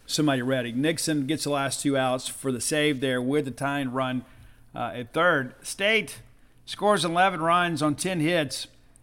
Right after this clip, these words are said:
walked seven times in the ball game, struck out nine times. That's still a little bit high for us.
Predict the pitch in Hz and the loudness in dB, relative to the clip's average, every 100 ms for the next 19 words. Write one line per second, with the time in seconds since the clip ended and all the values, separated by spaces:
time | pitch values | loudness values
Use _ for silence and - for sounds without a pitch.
0 | - - 143 170 190 - 190 180 165 165 | -20 -10 2 6 6 4 2 2 4 4
1 | 170 139 147 147 156 147 113 107 - - | 4 2 0 2 2 2 -4 -10 -18 -20
2 | - - - - - - - - - - | -20 -20 -20 -20 -20 -20 -20 -20 -20 -20
3 | - - 165 160 160 151 147 147 147 143 | -16 -4 2 6 6 6 4 4 4 2
4 | 117 113 131 - 156 139 127 120 123 120 | 0 -4 -4 0 0 2 0 0 0 -2
5 | 113 98 - | -8 -8 -12